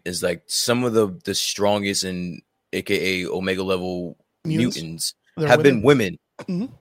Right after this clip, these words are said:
Speaker 1: They've been women. Like, let's not even get on Jean
Speaker 2: Fucking
Speaker 1: Grey.
Speaker 2: Jean
Speaker 1: Like,
Speaker 2: Grey,
Speaker 1: that's what I'm
Speaker 2: man.
Speaker 1: saying. Let's not get on Jean Grey. And what,
Speaker 2: And not
Speaker 1: and
Speaker 2: even
Speaker 1: what,
Speaker 2: to
Speaker 1: what
Speaker 2: mention that, uh, her and Cyclops daughter
Speaker 1: Scarlet,
Speaker 2: Hope.
Speaker 1: Scarlet Witch,
Speaker 2: Yeah,
Speaker 1: Scarlet
Speaker 2: Scarlet
Speaker 1: Witch.
Speaker 2: Witch.
Speaker 1: These
Speaker 2: Yeah,
Speaker 1: are
Speaker 2: Hulk,
Speaker 1: Omega,
Speaker 2: Hulk.
Speaker 1: yeah, the-, yeah, these are, like, Omega level fucking, yeah,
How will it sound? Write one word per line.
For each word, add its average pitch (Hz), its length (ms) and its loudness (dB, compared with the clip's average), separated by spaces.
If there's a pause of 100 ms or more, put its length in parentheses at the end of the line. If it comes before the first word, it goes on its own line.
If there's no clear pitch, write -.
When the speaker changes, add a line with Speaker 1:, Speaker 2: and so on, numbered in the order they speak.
(300)
Speaker 1:
They've - 160 -2
been 107 160 -2
women. 90 320 -2
Like, 90 180 -2
let's 104 220 2
not 131 140 4
even 120 160 -2
get 113 120 2
on 107 160 2
Jean 95 180 -6
Speaker 2:
Fucking - 280 -2
Speaker 1:
Grey. - 0 -
Speaker 2:
Jean 139 240 -6
Speaker 1:
Like, 165 180 -2
Speaker 2:
Grey, 139 280 -2
Speaker 1:
that's 113 120 6
what 117 60 0
I'm - 40 -2
Speaker 2:
man. 165 40 0
Speaker 1:
saying. 110 180 4
Let's 110 200 2
not 123 160 6
get 127 120 4
on 120 180 4
Jean 110 260 0
Grey. 80 400 -2
And 87 120 -10
what, - 140 0
Speaker 2:
And 202 80 2
not 220 160 2
Speaker 1:
and - 20 0
Speaker 2:
even 269 140 -2
Speaker 1:
what, - 60 -4
Speaker 2:
to 233 80 -2
Speaker 1:
what 208 40 -2
Speaker 2:
mention 220 280 -2
that, 185 320 2
uh, 151 120 0
her 220 300 2
and 185 100 0
Cyclops 185 600 0
daughter 175 260 6
Speaker 1:
Scarlet, 135 300 10
Speaker 2:
Hope. 143 100 0
Speaker 1:
Scarlet 135 340 8
Witch, 131 220 6
Speaker 2:
Yeah, 143 80 0
Speaker 1:
Scarlet 165 140 -2
Speaker 2:
Scarlet 123 460 4
Speaker 1:
Witch. 156 360 0 (100)
Speaker 2:
Witch. - 20 - (420)
Speaker 1:
These 131 220 0
Speaker 2:
Yeah, 214 60 12
Speaker 1:
are 190 100 12
Speaker 2:
Hulk, 165 340 8
Speaker 1:
Omega, 151 300 4
Speaker 2:
Hulk. 139 120 6
Speaker 1:
yeah, 139 180 -2
the-, 120 240 -8
yeah, 143 180 4
these 127 220 -6
are, 196 40 -6
like, 180 200 0 (100)
Omega 120 460 2
level 110 640 0
fucking, 104 680 -2 (440)
yeah, 85 260 -2